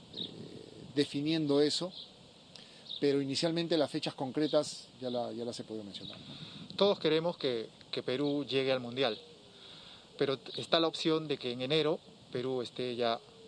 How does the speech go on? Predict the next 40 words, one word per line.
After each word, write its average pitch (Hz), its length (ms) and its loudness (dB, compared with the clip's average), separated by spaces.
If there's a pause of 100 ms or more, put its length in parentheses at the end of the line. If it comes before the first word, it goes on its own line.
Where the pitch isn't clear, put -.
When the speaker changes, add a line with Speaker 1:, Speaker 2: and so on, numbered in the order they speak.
Speaker 2:
fuera 139 320 4
también 107 360 -6
de 113 100 -4
la 107 140 -2
lucha 113 300 -4
por, 110 420 -6
por 110 220 -4
el 110 280 -6
tema 120 240 0
mundialista. 113 720 -4 (640)
Eh, 139 180 2
el 143 140 4
hecho 180 180 2
de 175 60 0
empezar 160 440 2
el 135 160 -2
torneo, 123 500 -4 (480)
eh, 113 500 -2 (180)
digamos, 135 480 -2 (280)
en 135 100 -6
la 160 100 0
quincena 147 400 0
de 135 100 0
enero 131 320 -2
y 120 40 -4
luego 147 220 4
haber 151 180 4
un 156 100 -4
parate 135 460 0 (260)
en 135 140 -4
enero 131 340 0
con 123 160 0
Perú 151 220 2
fuera, 135 380 4 (180)
hipotéticamente 131 800 2
hablando, 123 360 2 (160)
todos 135 480 0
queremos 131 300 2
lo 131 100 2
contrario, 120 460 0